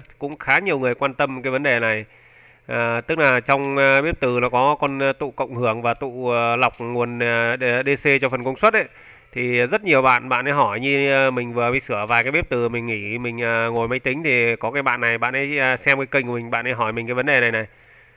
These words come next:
Ờ, bạn ấy hỏi là bếp tụ, bếp từ có thể thay bằng tụ chạy quạt được không? Tức là thay bằng tụ quạt được không ấy. Thì rất nhiều bạn, à, hỏi cái vấn đề này, thì hôm nay mình sẽ chia sẻ cho mọi người về cái vấn đề mình đã sử dụng những con tụ như nào cho nó bền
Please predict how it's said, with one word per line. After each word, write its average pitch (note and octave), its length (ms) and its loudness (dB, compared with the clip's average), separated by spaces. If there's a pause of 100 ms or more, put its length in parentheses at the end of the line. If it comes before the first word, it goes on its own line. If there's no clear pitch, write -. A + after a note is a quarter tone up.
(420)
Ờ, A#2+ 420 2
bạn B2 200 2
ấy C#3+ 60 0
hỏi A#2 260 0
là A#2+ 200 2
bếp F#3+ 260 -4
tụ, D#3+ 260 -4 (120)
bếp - 260 -2
từ B2+ 240 2
có C#3+ 140 0
thể C3 160 0
thay C#3+ 220 2
bằng A#2+ 180 -4
tụ C3 300 -12 (480)
chạy A2+ 340 0
quạt A#2+ 240 2
được A#2+ 120 -6
không? C3 240 -2
Tức D#3+ 80 -6
là C3+ 100 -2
thay C#3 160 0
bằng A#2 120 -4
tụ D3 200 -10
quạt A#2 220 2
được A#2 120 -4
không C3+ 200 2
ấy. C#3 80 -2 (200)
Thì B2+ 120 -2
rất G3+ 160 0
nhiều C#3 240 4
bạn, B2 380 0
à, A#2+ 240 2
hỏi G#2+ 200 -4
cái B2 60 -8
vấn C3+ 100 -2
đề C#3 120 2
này, A#2+ 180 2
thì A#2 60 -6
hôm C3 140 -4
nay C3 140 4
mình A#2+ 160 -2
sẽ C#3 220 -2
chia D3 220 0
sẻ A#2 220 -2
cho C3+ 120 -2
mọi C3 120 -6
người A2+ 380 0
về A2+ 220 -2
cái C3 120 -2
vấn C3 140 -4
đề B2 180 4
mình A2+ 160 -4
đã C#3 120 -2
sử B2 140 -8
dụng A2+ 140 -8
những C#3+ 120 -6
con C#3 100 -2
tụ D#3 120 -6
như C3+ 180 -4
nào A#2+ 260 2
cho C3+ 140 -4
nó C3+ 100 0
bền B2 300 2